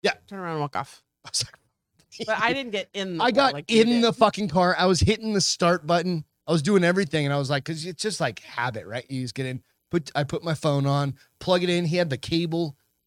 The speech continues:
Speaker 1: right there. I was plugging it in. I was fucking doing all the stuff, and I was like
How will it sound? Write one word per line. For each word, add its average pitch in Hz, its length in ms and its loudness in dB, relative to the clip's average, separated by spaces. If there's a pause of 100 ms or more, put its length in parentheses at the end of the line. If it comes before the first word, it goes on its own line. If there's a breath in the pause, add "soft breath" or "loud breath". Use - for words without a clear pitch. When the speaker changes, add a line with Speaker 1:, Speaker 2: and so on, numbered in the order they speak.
Speaker 1:
right 151 200 -2
there. 165 220 6
I 156 80 6
was 127 200 -2
plugging 165 420 0
it 156 140 4
in. 151 380 0
I 135 100 -2
was 127 140 -4
fucking 143 320 0
doing 156 200 8
all 151 140 6
the 135 80 2
stuff, 151 320 2
and 143 80 -4
I 127 80 0
was 127 220 -2
like 123 180 0